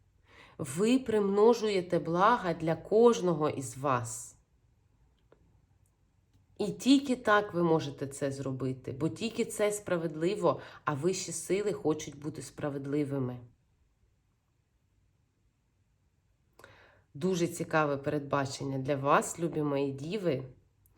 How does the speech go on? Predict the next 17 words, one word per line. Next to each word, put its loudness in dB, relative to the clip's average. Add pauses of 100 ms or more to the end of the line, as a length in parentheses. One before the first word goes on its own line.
(260)
Воно 4
дуже 2
хороше 4
насправді, 4 (220)
бо -2
у 6
вас 4
і -2
зцілення 2
відбудеться, -4
і 0
матеріальні 4
блага, 4 (220)
і 2
життєва 2
енергія, 4
сила, 2